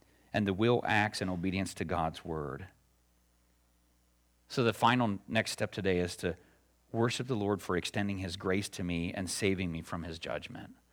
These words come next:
Maybe that's where you're at today. You're like, "I just need to worship him today. <laughs> I'm so glad he saved me. I'm so glad he sent Jesus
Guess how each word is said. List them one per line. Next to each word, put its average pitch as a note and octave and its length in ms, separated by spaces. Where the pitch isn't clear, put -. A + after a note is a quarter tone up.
Maybe A#2 180
that's A2+ 180
where A2 100
you're G2+ 140
at F#2+ 160
today. E2+ 160
You're E2 100
like, E2 160
"I C3 120
just G2+ 180
need F#2 80
to E2 80
worship F2 360
him F2 120
today. D#2+ 440
<laughs> - 120
I'm B2+ 140
so - 260
glad G#2 240
he - 80
saved A#1+ 340
me. D#2 260
I'm C3+ 140
so D3 160
glad B2+ 220
he A2 80
sent G#2 240
Jesus G2 680